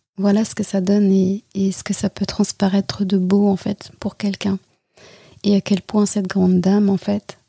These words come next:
par son côté saliha, hafida, qanita, eh bien à quel point en fait nous lui devons beaucoup, beaucoup, beaucoup. J'ai presque envie de dire si aujourd'hui je peux parler d'elle, je peux parler de Coran, je peux parler dans mon podcast,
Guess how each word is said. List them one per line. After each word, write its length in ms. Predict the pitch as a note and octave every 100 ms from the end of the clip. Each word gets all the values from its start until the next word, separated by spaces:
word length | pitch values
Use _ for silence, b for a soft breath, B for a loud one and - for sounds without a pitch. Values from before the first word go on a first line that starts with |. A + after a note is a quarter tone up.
| _ _ _ _ _
par 220 | - G3 -
son 340 | - - G3
côté 520 | - G3+ - A3+ A3
saliha, 840 | G3 - G#3 G3+ F#3+ F#3+ - G#3+ G#3+ _ _ _ - -
hafida, 600 | G#3+ G#3 - G#3 G#3 G3+ _ _
qanita, 640 | - G#3+ G#3 G3+ - G#3 - _ _ _ _ _ _ _ _
eh 80 | G3
bien 360 | F#3+ G3+ G3 -
à 100 | G3
quel 180 | - G3
point 260 | - A3
en 60 | G3+
fait 400 | - G3 - - -
nous 140 | G3
lui 160 | G3 F#3+
devons 560 | G3 F#3+ G3+ G3+ G3 F#3 -
beaucoup, 460 | F#3+ G3+ - F#3+ F#3 _
beaucoup, 400 | G3 G3 - G#3+ - _
beaucoup. 300 | - F#3+ - - _ _ _ _ _ -
J'ai 80 |
presque 300 | - F#3+ -
envie 180 | G3+ G3+
de 40 | F#3+
dire 140 | G#3
si 160 | - G3+
aujourd'hui 440 | G3 F#3+ F3+ G#3
je 60 | G3
peux 160 | F#3+
parler 520 | F3+ F#3+ F#3 G3+ F#3+
d'elle, 320 | F3+ F#3+ G3+ G3+
je 60 |
peux 120 | F#3+
parler 320 | F#3+ G3 F#3+ G3
de 80 |
Coran, 440 | G3 - F#3+ G3 G3+
je 60 | G3+
peux 140 | G3
parler 300 | F#3 F#3+ G3
dans 120 | G3
mon 140 | F#3+ F#3+
podcast, 640 | - - - G#3 A3 -